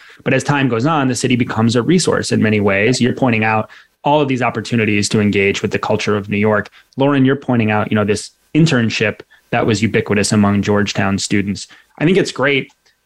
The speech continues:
It's not always the case that that's what students are thinking about when they think about going to college in a city. What are some common misconceptions that student ha-, students have, or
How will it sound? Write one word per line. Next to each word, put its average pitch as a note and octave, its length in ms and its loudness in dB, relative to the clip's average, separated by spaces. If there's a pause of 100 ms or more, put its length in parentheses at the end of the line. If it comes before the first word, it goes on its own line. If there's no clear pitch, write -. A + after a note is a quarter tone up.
(380)
It's - 120 -8
not G3 260 0
always G#3 260 2
the F#3+ 80 -2
case F#3 220 -2
that E3 140 0
that's D#3 200 -2
what E3 160 0
students C#3+ 320 2
are A#2 80 2
thinking D3 400 0
about G3+ 360 0
when C#3 180 2
they C3 100 2
think F#3+ 280 0
about A2 480 0
going A#2 340 2
to A2 40 -2
college G#2+ 540 -4
in A#2 180 -2
a G#2 80 -2
city. D3 380 0
What D3 180 -2
are B3+ 120 2
some A3+ 280 0
common C#3 600 0
misconceptions B2+ 960 0
that A#2 180 -2
student B2 400 0
ha-, A2+ 300 -2
students B2 360 0
have, A#2 400 -2
or - 240 -4